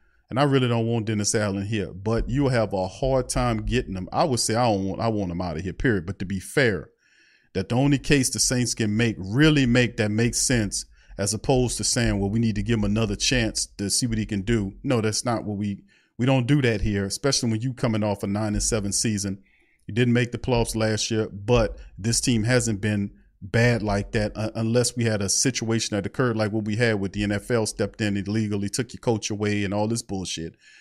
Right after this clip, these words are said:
and that dropped the Saints down. But you, the team is way too talented, and we're hitting inside of a window to play with Dennis Allen. We know what he's, what he is, and we know what he's not, and he's not a head coach.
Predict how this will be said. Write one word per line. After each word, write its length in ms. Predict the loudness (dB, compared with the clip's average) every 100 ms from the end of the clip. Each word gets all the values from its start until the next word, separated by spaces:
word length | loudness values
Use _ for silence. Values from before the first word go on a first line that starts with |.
| -18 -6
and 120 | -4
that 180 | -2 0
dropped 320 | -2 -2 -2
the 60 |
Saints 400 | 0 2 2 0
down. 420 | 0 2 0 -6 -16 _ _ _ _
But 300 | -2 -2 -2
you, 160 | -4 -2
the 120 | -2
team 300 | 2 4 4
is 100 | 2
way 300 | 2 2 2
too 220 | 2 -4
talented, 600 | -4 0 0 0 -2 -4
and 160 | -2 -2
we're 140 | -2
hitting 340 | 0 0 0 0
inside 380 | 0 2 2 2
of 100 | -2
a 60 |
window 560 | 0 0 0 -2 -4 -8 _ _ _ -6
to 160 | -4
play 260 | -2 0 2
with 180 | 0 -2
Dennis 300 | -2 0 2
Allen. 440 | 2 2 -2 -6 -12 _ -10
We 140 | -4
know 160 | 0 2
what 220 | 2 0
he's, 180 | 0 -2 -6
what 160 | -4 -2
he 240 | 0 4
is, 160 | 4 4
and 120 | 0
we 80 | 0
know 380 | 0 0 -2 -4
what 280 | -6 -4 -2
he's 180 | -2 -2
not, 340 | 0 -2 -4
and 320 | -4 -4 -4
he's 280 | -4 -4 -2
not 340 | 0 0 0
a 60 | 0
head 200 | -2 -2
coach. 380 | -4 -6 -8